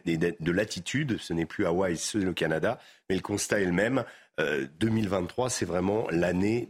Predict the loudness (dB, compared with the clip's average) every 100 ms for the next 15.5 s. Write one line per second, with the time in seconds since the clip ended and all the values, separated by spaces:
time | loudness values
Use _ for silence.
0 | -2 -2 -2 -2 -2 2 0 0 -2 -2
1 | -6 _ _ -14 -2 0 2 2 0 0
2 | 2 2 2 0 -2 -6 -6 -4 -4 -6
3 | -2 0 0 -2 -6 _ -4 -2 -4 -4
4 | 0 0 0 -2 -10 -4 -2 0 0 -2
5 | -2 -2 0 -4 -2 -4 -2 -2 -2 0
6 | 0 0 2 2 0 -2 -2 -4 -4 -2
7 | 0 2 0 0 -2 -4 -6 -6 -2 0
8 | 2 2 2 2 0 -2 0 2 2 2
9 | 2 0 0 0 0 2 2 0 0 0
10 | 2 0 0 0 -2 0 0 2 2 0
11 | 0 -2 -4 -2 0 0 2 0 0 -2
12 | 0 0 0 0 0 0 0 -4 -8 -20
13 | -6 0 0 0 -2 -2 -2 0 2 2
14 | 0 2 4 4 2 2 2 0 -2 -4
15 | -4 0 0 0